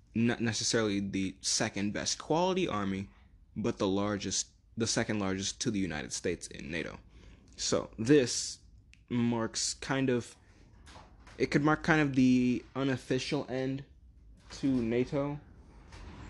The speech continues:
Uh, any number of other events could have marked that as well, but this seems pretty significant, uh, as the U S and Turkey are drifting apart. Now, the United States, while we're still here, the U S Supreme Court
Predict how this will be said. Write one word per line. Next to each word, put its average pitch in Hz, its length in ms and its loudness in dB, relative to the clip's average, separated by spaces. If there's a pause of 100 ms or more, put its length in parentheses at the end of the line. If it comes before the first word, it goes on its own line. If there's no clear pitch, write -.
(520)
Uh, 110 420 2 (560)
any 127 220 6
number 120 520 4
of 120 180 0
other 117 240 2
events 120 280 0
could 131 160 0
have 117 80 0
marked 120 260 -2
that 120 280 -2
as 107 160 -4
well, 117 220 2
but 107 280 -4
this 113 160 0
seems 117 280 -2
pretty 113 220 0
significant, 117 580 -2 (1400)
uh, 110 40 0
as 107 260 2
the 110 100 2
U 110 140 6
S 107 120 0
and 110 80 -2
Turkey 113 260 -2
are 107 100 0
drifting 107 340 -4
apart. - 280 -2 (1080)
Now, 117 320 0
the 113 180 2
United 147 540 4
States, - 560 0
while 113 160 0
we're 110 100 0
still 117 280 0
here, 127 500 -6
the 110 120 -2
U 131 200 4
S 135 120 2
Supreme 123 540 2
Court 143 380 -2